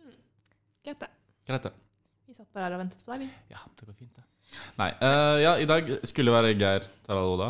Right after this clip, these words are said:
Speaker 2: Eh, det er mulig Tarald kommer inn etter hvert. Jeg tror kanskje han har våknet nå. Eh, det var noen problemer med en telefon som ikke ladet, og så videre, og så videre. Så vi tenkte vi bare s-, kjører i gang. Eh, og så tror jeg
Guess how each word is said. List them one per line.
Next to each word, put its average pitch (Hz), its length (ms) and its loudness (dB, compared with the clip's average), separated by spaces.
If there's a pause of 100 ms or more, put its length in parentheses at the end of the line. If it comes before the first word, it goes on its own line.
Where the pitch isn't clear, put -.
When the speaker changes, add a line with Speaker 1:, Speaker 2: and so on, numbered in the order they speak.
(160)
Speaker 2:
Eh, 101 240 2 (100)
det 110 60 4
er 123 60 4
mulig 107 220 0
Tarald 101 300 0 (340)
kommer 104 160 -2
inn 92 120 -4
etter 95 100 -8
hvert. 123 160 -8
Jeg 104 100 -8
tror 110 120 -8
kanskje 98 180 -6
han 95 80 -2
har 92 60 -4
våknet 92 240 -6
nå. 117 60 -6 (440)
Eh, 101 400 0
det 98 80 0
var 98 140 4
noen 98 120 -2
problemer 92 320 -4
med 87 120 -4
en - 80 -12
telefon 90 260 -8
som 92 100 -12
ikke 87 120 -8
ladet, 85 260 -10
og 90 140 -10
så 104 80 -8
videre, 92 160 -6
og 90 40 -10
så 95 60 -6
videre. 127 240 -6
Så 131 80 -6
vi 120 80 -8
tenkte 117 220 -2
vi 113 80 0
bare 107 260 0
s-, - 640 -8
kjører 98 320 0
i 90 40 -6
gang. 147 200 -2 (800)
Eh, 95 280 -2
og - 160 -8
så 104 160 -10
tror 98 160 -2
jeg 92 500 -2